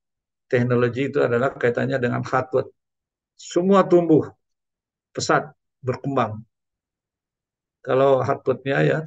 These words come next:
internetnya itu, eh, fisiknya, komputernya semakin canggih, semakin cepat, semakin maju,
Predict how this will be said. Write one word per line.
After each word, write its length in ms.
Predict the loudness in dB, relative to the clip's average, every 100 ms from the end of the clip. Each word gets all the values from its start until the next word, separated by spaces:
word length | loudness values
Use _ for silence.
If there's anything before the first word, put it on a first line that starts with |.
| -8
internetnya 760 | -10 -4 -2 0 -4 -4 -10 -10 -12
itu, 240 | -6 -4 -4 -4
eh, 260 | 0 0 -2
fisiknya, 560 | -8 -8 -10 -8 -8 -2
komputernya 560 | -4 -2 -2 -2 -2
semakin 600 | -4 -4 -6 -6 -10 -10 -6
canggih, 460 | -4 -4 -6 -10 -12 _ _ _ _
semakin 880 | _ -10 -6 -6 -6 -6 -6 -8 -10
cepat, 380 | -14 -2 -2 -2 -14 _ _ _ _ -12
semakin 360 | -10 -10 -8 -6
maju, 300 | -6 -6